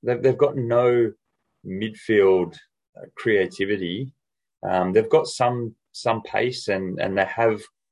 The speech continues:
created some chances on the counter. Like, that Sargent should have slotted a goal against Brighton the week before, um, but he didn't put enough pace on it. But they haven't got enough goals in him. Losing Buendia was, was,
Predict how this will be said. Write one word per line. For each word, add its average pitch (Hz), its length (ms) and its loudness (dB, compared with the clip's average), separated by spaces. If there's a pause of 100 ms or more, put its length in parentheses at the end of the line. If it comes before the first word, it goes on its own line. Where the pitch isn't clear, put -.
(480)
created 101 460 0
some 101 280 -4
chances 95 440 -4
on 90 140 0
the 85 40 -4
counter. 113 460 -4
Like, 107 200 2
that 107 180 0
Sargent 110 580 -2
should - 320 -2
have 90 220 0
slotted 95 440 -2
a 90 40 2
goal 90 260 2
against 87 260 -8
Brighton 87 320 -2
the 85 120 -8
week 87 240 -4
before, 92 480 -2 (640)
um, 85 280 -4
but - 120 -8
he 87 80 -8
didn't 92 220 -2
put 85 120 -4
enough 82 160 -4 (100)
pace 95 220 0
on 90 80 -8
it. - 160 -8
But - 220 2
they 107 80 2
haven't 127 220 0
got 113 140 4
enough 98 320 -2 (600)
goals 101 320 2
in 90 60 -6
him. 85 120 -8
Losing 107 460 -4
Buendia 90 580 0
was, 85 380 -4
was, - 520 -6